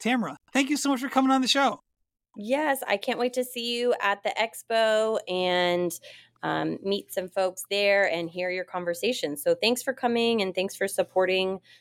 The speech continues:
Speaker 2: C I M. We're excited. It's our fortieth year, so that's a really, um, big deal. And you guys will love what you get at the finish line.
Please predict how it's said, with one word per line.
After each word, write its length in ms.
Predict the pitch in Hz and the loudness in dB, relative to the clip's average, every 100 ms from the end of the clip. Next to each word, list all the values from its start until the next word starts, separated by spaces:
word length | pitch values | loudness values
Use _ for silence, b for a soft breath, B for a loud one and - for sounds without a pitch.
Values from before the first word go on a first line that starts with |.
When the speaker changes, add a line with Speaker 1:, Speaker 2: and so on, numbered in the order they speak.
| b b _ - | b b _ -10
Speaker 2:
C 160 | 220 220 | -2 0
I 80 | |
M. 260 | 208 196 202 | 0 -2 -2
We're 100 | 185 | -4
excited. 460 | 185 214 214 226 220 | -4 0 0 0 -2
It's 160 | 214 | -4
our 140 | 208 202 | -4 -4
fortieth 560 | 208 214 220 214 214 | -2 -2 0 -2 -2
year, 340 | 196 196 196 202 | 2 4 4 4
so 160 | 185 | 0
that's 220 | 175 175 185 | 0 0 0
a 100 | 170 | 0
really, 480 | 175 175 175 175 - | 2 2 0 -2 -4
um, 180 | 156 156 | -6 -4
big 220 | 185 175 | -6 -2
deal. 180 | 185 185 | -4 0
And 340 | 233 254 247 247 b b b | 2 2 2 -2 b b b
you 140 | 190 | -6
guys 240 | 208 214 214 | 0 0 0
will 180 | 226 220 | -4 0
love 360 | 202 190 190 | 2 2 0
what 140 | 190 175 | -2 -4
you 100 | 180 | -4
get 240 | 185 170 | -2 -2
at 100 | 180 | -4
the 80 | 170 | -10
finish 360 | - 170 170 - | -8 -8 -8 -10
line. 280 | 67 - | -12 -14